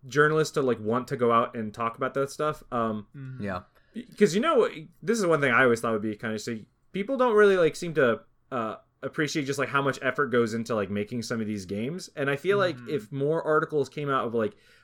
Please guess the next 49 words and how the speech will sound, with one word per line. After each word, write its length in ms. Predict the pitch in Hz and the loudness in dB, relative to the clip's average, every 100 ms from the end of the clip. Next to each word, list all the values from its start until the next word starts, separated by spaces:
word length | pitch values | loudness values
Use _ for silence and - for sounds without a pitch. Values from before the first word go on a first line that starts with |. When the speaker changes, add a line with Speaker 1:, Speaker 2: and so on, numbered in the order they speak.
| - | 4
Speaker 1:
"Okay, 240 | 156 156 123 | 4 6 2
here's 240 | 185 208 | 2 2
the 80 | 175 | 0
de-, 220 | 175 - | -6 -2
here's 260 | 190 233 220 | 0 2 0
the 100 | 180 | 0
problem, 460 | 175 160 135 135 | 2 2 0 -4
and 140 | 139 135 | -6 -4
here's 180 | 165 151 | -4 0
why 120 | 151 | 0
we 100 | 139 | 0
finally 300 | 147 135 131 | -2 -2 -2
made 160 | 127 117 | -2 -4
this 120 | 120 | -6
decision," 520 | 113 123 110 98 98 - | -8 -6 -6 -6 -8 -2
or, 380 | 113 110 107 - _ _ | 0 2 -2 -6 _ _
uh, 220 | 127 113 107 | -2 -2 -2
"We 160 | 156 | 0
were 80 | 190 | 2
doing 240 | 175 185 156 | 4 2 0
the 60 | |
Q 260 | 143 180 170 | -4 -2 2
A 140 | 165 | 2
cycle 420 | 156 143 123 120 | 2 0 0 0
for 140 | 117 123 | -2 -2
this 180 | 120 - | -4 0
game, 240 | 123 117 | 0 2
and 80 | 117 | 0
we 80 | 127 | -2
had 160 | 143 | -2
these 140 | 127 107 | -2 -2
bugs, 460 | 123 120 104 - - _ | 2 2 0 -6 -18 _
and, 460 | 123 113 110 104 98 _ | -6 -4 -4 -6 -12 _
you 140 | - 131 | -12 -6
know, 120 | 117 | -4
maybe 220 | 123 131 | -2 0
what 180 | 127 143 | 2 2
our 140 | 143 | 2
reasoning, 540 | 120 131 127 120 107 101 _ _ - | 0 -2 -2 -4 -6 -8 _ _ -6
uh, 460 | 113 110 107 98 107 | -2 0 -2 -4 -4
for 180 | 139 113 | 0 4
why 200 | 120 123 | 4 4
we 140 | 123 | 2
decided 480 | 113 123 117 113 - | 0 0 2 0 0
to 240 | 123 110 101 | -4 -4 -2
fix 300 | 135 120 - | -2 -2 -2
this," 280 | 110 - | -2 -2
kinda 220 | - 113 107 | -6 -6 -4
thing. 360 | 110 101 98 | -6 -6 -8